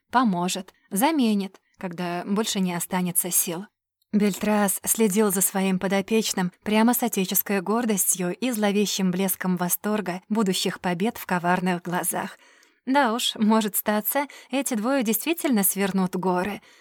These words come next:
И, судя по глубоким и, к счастью, обоюдным чувствам, что проскальзывали между Луизой и Романом, то скорее втроём.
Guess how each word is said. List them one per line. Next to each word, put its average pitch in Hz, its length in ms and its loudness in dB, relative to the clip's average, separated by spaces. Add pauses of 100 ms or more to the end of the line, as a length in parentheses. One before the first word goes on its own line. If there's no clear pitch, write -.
(180)
И, 196 180 -6
судя 196 320 -2
по 190 160 -4
глубоким 180 640 -2
и, 170 120 -4
к - 40 -12
счастью, 185 480 -4 (220)
обоюдным 208 720 0
чувствам, 262 560 -4 (200)
что - 180 -6
проскальзывали 226 760 0
между 202 380 0
Луизой 196 460 0
и 196 60 0
Романом, 190 480 -2 (300)
то 330 140 -8
скорее 220 480 -2 (200)
втроём. 180 800 0